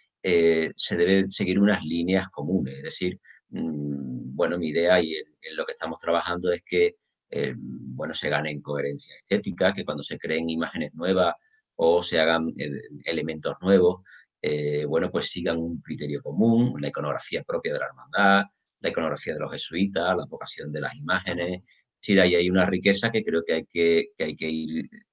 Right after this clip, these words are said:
que hay que ir siguiendo y hay que ir, digamos, aumentando el patrimonio, pero con un criterio estético,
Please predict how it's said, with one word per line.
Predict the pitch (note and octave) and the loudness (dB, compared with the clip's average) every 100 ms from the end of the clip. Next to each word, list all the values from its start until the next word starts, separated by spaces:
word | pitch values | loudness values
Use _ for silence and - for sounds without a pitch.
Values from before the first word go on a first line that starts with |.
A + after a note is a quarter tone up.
| _ | _
que | E2+ | -10
hay | |
que | D#2 | -8
ir | E2 D2 | -8 -8
siguiendo | F#2+ G2 A2 G#2+ C3+ - - - _ | 0 6 6 6 2 -2 -18 -20 _
y | F#2+ | 2
hay | F2 - | 2 4
que | F#2+ | 4
ir, | F#2 G2 G2+ | 6 6 6
digamos, | F#2 F2+ G#2 G#2 - - | 4 4 4 2 -8 -2
aumentando | F2 E2 D#2 D#2+ F2 | 0 0 -2 -2 -2
el | F2 | 0
patrimonio, | F#2 F#2 F#2 G2 G#2 | 0 2 4 4 4
pero | F#2+ | 2
con | F#2+ | 0
un | D#2+ | -6
criterio | - F2 F2 F2+ | -6 -2 0 0
estético, | - - F2+ G#2+ G#2+ | -4 -8 0 2 2